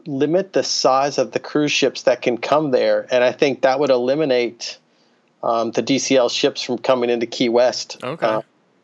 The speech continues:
Speaker 1: uh, which would be
Speaker 2: Oh,
Speaker 1: kinda
Speaker 2: smaller,
Speaker 1: sad.
Speaker 2: smaller than a, you know, than a, a Magic class.
Speaker 1: Yeah, I think
Speaker 2: Oh, wow.
Speaker 1: I'm not gonna quote the exact
Speaker 2: Yeah,
Speaker 1: size of the
Speaker 2: sure.
Speaker 1: ship,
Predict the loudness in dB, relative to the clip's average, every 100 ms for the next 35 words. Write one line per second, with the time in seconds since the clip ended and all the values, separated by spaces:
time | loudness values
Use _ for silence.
0 | _ _ -20 -20 -20 _ _ -2 0 2
1 | 2 2 4 4 4 2 0 2 4 2
2 | 0 -6 -4 -2 -2 -2 -4 -6 -8 -10
3 | -10 -10 -10 -12 -10 -10 -10 -12 -14 -12
4 | -10 -10 -14 -18 -20 -20 -20 _ _ _
5 | _ _ _ 0 2 4 2 -2 -6 -8
6 | -4 -4 -6 -10 -12 -12 -16 -18 _ _
7 | _ -2 0 0 2 0 0 0 0 -6
8 | -4 -2 -2 -4 0 2 2 -2 -6 -8
9 | -10